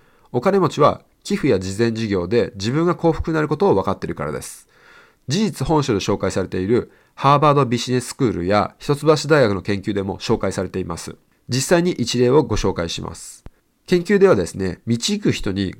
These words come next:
五ドルまたは二十ドルが入った封筒を渡していって、さらにその封筒の中には自分のために使ってくださいという紙か、他の誰かのために使ってください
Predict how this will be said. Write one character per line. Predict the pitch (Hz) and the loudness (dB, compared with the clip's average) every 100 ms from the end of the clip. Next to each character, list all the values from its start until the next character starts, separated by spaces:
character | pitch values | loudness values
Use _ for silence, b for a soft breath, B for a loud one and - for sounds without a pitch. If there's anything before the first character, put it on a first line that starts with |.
| 107 | 0
五 | 107 185 | 6 6
ド | 113 | 6
ル | - _ | 0 _
ま | 110 | -2
た | 113 135 | 4 4
は | 85 | 2
二 | 98 131 | 0 -2
十 | 175 214 | 0 2
ド | 139 | 2
ル | 95 | 2
が | |
入 | 90 104 | 0 -2
っ | |
た | 98 95 | -2 -8
封 | - - 131 120 | -8 0 0 4
筒 | 120 | 4
を | 113 | 4
渡 | 110 | 2
し | 113 | -2
て | - | -2
い | 107 | -4
っ | |
て、 | - - 101 - b b - | -4 -2 -2 -2 b b -4
さ | 208 | 0
ら | 185 | 0
に | - | 0
そ | - | 0
の | 135 | 0
封 | - 156 170 | 2 2 2
筒 | |
の | 170 | 0
中 | 160 117 | 0 -4
に | 92 | -4
は | 92 - b b - | -6 -8 b b -12
自 | 95 117 | -4 0
分 | 180 247 | 2 0
の | 247 | -2
た | 233 | -2
め | 220 | 0
に | 117 | -2
使 | - | -2
っ | 101 | -4
て | - | -2
く | 104 | -2
だ | 95 | 0
さ | 95 | -2
い | 87 _ | -4 _
と | - | 0
い | 160 | 0
う | 156 | 0
紙 | 120 104 | -4 -6
か、 | 101 110 87 b b b b b | 0 0 0 b b b b b
他 | 165 214 | 2 4
の | 220 | 4
誰 | 214 208 | 4 4
か | 135 | 2
の | 95 | 0
た | - 101 | -2 -2
め | 95 | -2
に | |
使 | 85 110 | -2 -2
っ | |
て | 98 | 0
く | 98 | 0
だ | 92 | 0
さ | |
い | 95 | 0